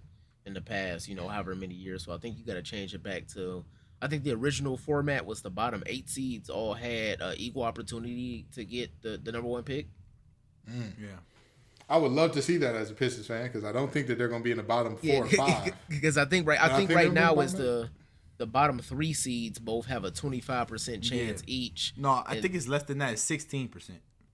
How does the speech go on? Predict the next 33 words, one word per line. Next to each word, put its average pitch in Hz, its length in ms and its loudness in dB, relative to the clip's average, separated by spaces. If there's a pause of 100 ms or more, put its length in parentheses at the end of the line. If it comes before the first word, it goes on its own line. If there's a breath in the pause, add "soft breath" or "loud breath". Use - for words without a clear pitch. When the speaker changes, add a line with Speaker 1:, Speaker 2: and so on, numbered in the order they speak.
(280)
Speaker 1:
Okay, 139 360 4
okay, 127 220 0
they 117 80 0
must 113 220 -4
have 107 80 -10
changed 107 320 -4
it 78 80 -12
recently. 78 500 -14 (140)
But 80 120 -8
yeah, 98 120 -6
I - 20 -2
know 123 120 -2
the 110 60 -4
Speaker 2:
Yeah, 98 40 -6
Speaker 1:
bottom 127 240 8
Speaker 2:
they 147 80 10
Speaker 1:
three 180 80 10
Speaker 2:
did. 120 200 8
Speaker 1:
seeds 110 140 -6
have 110 180 0
Speaker 2:
They 131 120 2
did. 110 180 2
Speaker 1:
equal, 107 220 -4
have 104 160 -4
an 92 60 -6
equal 104 340 -6
amount 98 340 -6
to 104 80 -16
get 92 160 -14
the 87 60 -10
number 90 240 -10
one 87 100 -8
pick. 92 280 -8